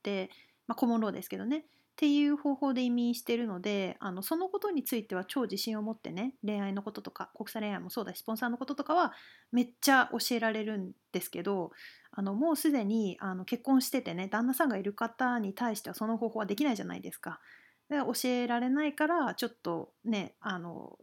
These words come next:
独身じゃない人が見てもちょっと、私は役に立てませんよっていう意味で、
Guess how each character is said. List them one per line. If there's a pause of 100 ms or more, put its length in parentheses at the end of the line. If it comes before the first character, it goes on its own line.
(100)
独
身
じ
ゃ
な
い
人
が
見
て
も
ち
ょ
っ
と、 (680)
私
は
役
に
立
て
ま
せ
ん
よ
っ
て
い
う
意
味
で、